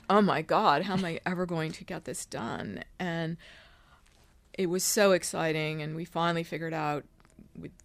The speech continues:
Christophe's assistance, you know, to send it U P S, <laughs> not FedEx,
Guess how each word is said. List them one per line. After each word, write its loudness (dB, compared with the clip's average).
Christophe's 0
assistance, -6
you -16
know, -16
to -14
send -2
it -4
U -2
P -4
S, 0
<laughs> 2
not 8
FedEx, 2